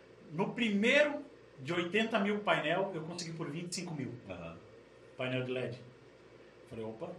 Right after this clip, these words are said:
Speaker 1: alguma coisa tem." Aí comecei a conversar com um, tal, tal. Realmente, assim, é, ele, ele pediu um, uns canhão de luz lá, que quando o U-, ele pediu oito no nosso D V D. Quando o U two veio a Florianópolis, sei lá, no,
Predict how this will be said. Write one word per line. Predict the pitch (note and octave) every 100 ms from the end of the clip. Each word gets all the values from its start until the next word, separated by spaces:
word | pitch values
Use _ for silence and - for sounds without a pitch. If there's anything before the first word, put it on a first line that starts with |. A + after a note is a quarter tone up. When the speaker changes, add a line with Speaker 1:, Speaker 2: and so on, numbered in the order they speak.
| - - -
Speaker 1:
alguma | A#2 B2
coisa | C#3 D#3
tem." | - G#2+ - - - - - -
Aí | E3
comecei | F#3+ F#3
a | G3+
conversar | F3+ - F#3
com | F3+
um, | F#3+ G#3
tal, | G3 F#3 F#3
tal. | F#3+ G3+ - - - - -
Realmente, | - F3 G#3+ A3 A#3
assim, | G3+ F#3+ C#3 B2+ - - - -
é, | C3+ C3 B2+ B2 - -
ele, | C#3 B2+ -
ele | D3 E3
pediu | D3+ C3 E3+
um, | E3 C3+ A#2+ - - - -
uns | A2+
canhão | - B2 C#3 F#3
de | B2
luz | B2+ G3 - - -
lá, | B2 C3 - - - - - - - - - - - - -
que | C3 C#3+ -
quando | F3+ G#3+
o | G#3 A#3 A#3+
U-, | -
ele | D#3 D#3+ C#3
pediu | C#3 B2 G#3
oito | G#3+ A3 F#3+ - - B2 - - - -
no | A#2+
nosso | B2+ C3 C3
D |
V | C3
D. | B2+ A2 - -
Quando | D3+ F3
o | E3 A3+
U | C#4+
two | C4 A3+ D3+
veio | C3+ F3 D#3+
a | -
Florianópolis, | D3+ D3+ A#2 B2+ - -
sei |
lá, | B2+ C3+
no, | A#2